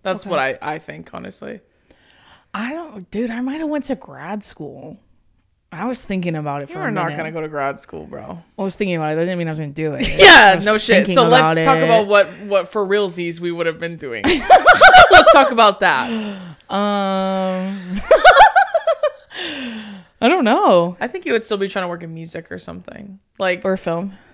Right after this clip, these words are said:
Speaker 1: like film and music.
Speaker 2: Yeah.
Speaker 1: Like what you were doing.
Speaker 2: Yeah,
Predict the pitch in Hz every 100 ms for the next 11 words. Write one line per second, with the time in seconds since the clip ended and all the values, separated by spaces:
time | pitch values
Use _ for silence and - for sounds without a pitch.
0 | - 220 220 240 233 214 - 196 180 170
1 | - - - _ _ 185 170 160 180 180
2 | 180 170 180 170 151 175 180 _ _ _
3 | _ _ - 220 247 233 226 220 226